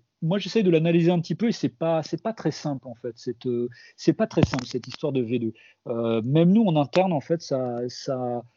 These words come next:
euh, euh, lorsqu'on a élaboré ce projet, on en a parlé et c'est, c'est un aspect très,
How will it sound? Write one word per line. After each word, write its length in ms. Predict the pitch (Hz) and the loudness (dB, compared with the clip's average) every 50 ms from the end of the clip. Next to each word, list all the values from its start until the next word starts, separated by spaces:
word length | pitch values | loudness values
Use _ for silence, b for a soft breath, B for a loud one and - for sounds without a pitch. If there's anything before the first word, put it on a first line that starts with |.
| b b b _ - | b b b _ -14
euh, 60 | - 120 113 120 120 113 110 | -12 -10 -10 -10 -10 -10 -10
euh, 200 | 117 120 117 120 123 | -10 -8 -6 -4 -2
lorsqu'on 420 | 123 123 147 147 - - 156 143 | 0 2 2 0 0 -2 -2 0
a 60 | 143 | 2
élaboré 420 | 139 139 143 139 131 131 131 147 147 | 4 4 4 4 4 2 2 0 0
ce 120 | - - | 0 -2
projet, 320 | 127 - - - 139 123 - | -6 -4 -2 -2 -2 0 0
on 100 | 160 147 | 0 0
en 120 | 139 135 | 0 -2
a 40 | 127 | -2
parlé 520 | - - 139 127 131 156 180 190 196 180 151 | -2 -2 -2 0 2 4 4 6 6 6 4
et 60 | 127 | 2
c'est, 440 | - - - 139 131 127 127 123 123 B B B B B B B | 0 -4 -4 0 0 2 0 0 -2 B B B B B B B
c'est 800 | B B B B B B 156 - - - - - - - - 147 | B B B B B B -20 -20 -20 -20 -20 -18 -12 -6 -4 -4
un 160 | 135 135 143 | -2 -2 -2
aspect 340 | 147 147 - - - 180 165 _ | -4 -4 -6 -6 -6 -6 -6 _
très, 300 | - - - 196 190 175 | -8 -8 -6 -4 -4 -4